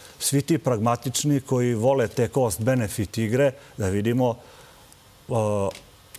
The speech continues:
pod pretposka-, pretpostavkom da uvedemo sankcije Ruskoj federaciji. Taj turski tok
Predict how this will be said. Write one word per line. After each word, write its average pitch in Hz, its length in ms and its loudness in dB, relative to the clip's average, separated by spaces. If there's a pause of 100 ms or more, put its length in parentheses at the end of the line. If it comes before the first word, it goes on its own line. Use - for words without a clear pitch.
(300)
pod 110 140 -2
pretposka-, 127 680 -2 (140)
pretpostavkom 131 640 -2
da 123 80 2
uvedemo 135 420 2
sankcije 123 460 -2
Ruskoj 123 280 -2
federaciji. 104 640 -2 (920)
Taj 135 280 2
turski 131 500 -2
tok - 500 -2